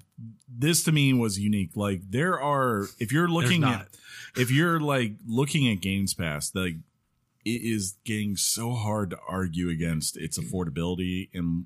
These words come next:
Speaker 1: like, its perks. Like, John, I know you and I are interested in Outer Worlds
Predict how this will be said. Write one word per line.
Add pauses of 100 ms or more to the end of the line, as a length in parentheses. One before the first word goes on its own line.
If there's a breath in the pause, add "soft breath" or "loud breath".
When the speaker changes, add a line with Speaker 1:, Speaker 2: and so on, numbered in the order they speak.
(120)
Speaker 1:
like,
its
perks. (440 soft breath)
Like,
John,
I
know
you
and
I
are
interested
in
Outer
Worlds